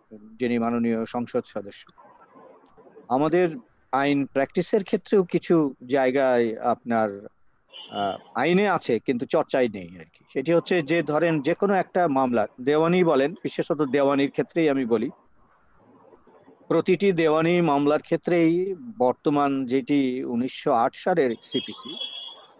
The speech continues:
এই সেইখানেই আপনার চলনযোগ্যতা শুনানি বাংলায় বলে আর কি, maintainability hearing, সেইটার একটা scope প্রথমেই থাকে। কিন্তু আমাদের এখানে সেটা হয় না। হয় না,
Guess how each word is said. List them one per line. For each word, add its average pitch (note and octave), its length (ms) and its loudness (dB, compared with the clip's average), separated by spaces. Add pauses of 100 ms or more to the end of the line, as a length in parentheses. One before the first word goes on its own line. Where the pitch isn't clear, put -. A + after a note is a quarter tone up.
(680)
এই D3+ 140 2
সেইখানেই F#3 720 0 (1300)
আপনার C#3+ 400 0
চলনযোগ্যতা D#3 800 2
শুনানি C#3+ 380 0
বাংলায় B2+ 460 4
বলে C#3 280 4
আর B2+ 60 0
কি, - 220 -6 (180)
maintainability A#2+ 840 0
hearing, F2+ 240 -14 (400)
সেইটার F3 380 2
একটা C#3 300 0
scope - 380 0 (360)
প্রথমেই D3 400 0
থাকে। - 320 -16 (1400)
কিন্তু D#3+ 440 4
আমাদের E3+ 420 4
এখানে E3+ 540 2
সেটা C3+ 480 2 (120)
হয় A2+ 160 -2
না। D2+ 140 -16 (1120)
হয় F#3 140 2
না, G#3 340 2